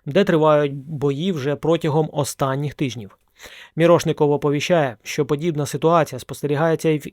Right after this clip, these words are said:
інших районах, де бої тривають і ворог не вчухає. Окрім цього, Мірошников заперечує інформацію Бутусова, ну, що ворог, ем, зміг зайти без штурмів та бою.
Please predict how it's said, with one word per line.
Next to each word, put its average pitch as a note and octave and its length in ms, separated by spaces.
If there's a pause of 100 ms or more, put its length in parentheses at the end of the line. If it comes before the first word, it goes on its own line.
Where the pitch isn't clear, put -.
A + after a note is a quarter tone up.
інших E3 400
районах, E3+ 540 (400)
де D3+ 160
бої D#3 280
тривають D3+ 680
і D3+ 120
ворог C#3+ 460
не C3+ 220
вчухає. C3 600 (640)
Окрім E3 300
цього, D#3+ 300
Мірошников D#3 640
заперечує D3+ 720
інформацію D3+ 640
Бутусова, D3 640 (400)
ну, G3 120
що F3 140
ворог, E3+ 440
ем, C3+ 1120
зміг C3+ 420
зайти E3 460
без D3 200
штурмів F3+ 500
та F3 140
бою. D3 360